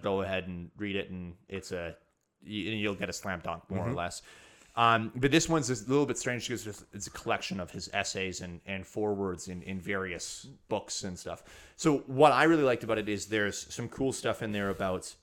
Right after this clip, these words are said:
Speaker 1: he recommends other, uh, authors, basically.
Speaker 2: Yeah.
Speaker 1: Um, so he did forewords for various authors um, uh, pushing their work.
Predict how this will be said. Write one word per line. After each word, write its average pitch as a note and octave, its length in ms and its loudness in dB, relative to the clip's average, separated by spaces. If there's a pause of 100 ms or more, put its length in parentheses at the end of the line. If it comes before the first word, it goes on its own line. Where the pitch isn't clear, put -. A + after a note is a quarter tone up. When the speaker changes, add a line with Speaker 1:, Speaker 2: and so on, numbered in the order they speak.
Speaker 1:
he - 240 -10
recommends G2+ 500 0
other, E2+ 280 -10 (340)
uh, D#2+ 240 -2
authors, - 560 -2
basically. G2+ 540 -8
Speaker 2:
Yeah. F#2 160 -4 (200)
Speaker 1:
Um, F#2+ 320 2
so G#2+ 140 -2
he G2+ 300 -6 (160)
did G2+ 280 0
forewords G#2 540 0
for G2 120 -10
various G2 520 -2
authors F2+ 600 -4 (640)
um, E2+ 600 -2 (340)
uh, E2+ 580 -8 (580)
pushing A#2+ 320 -2
their F#2 140 -6
work. G2+ 360 -2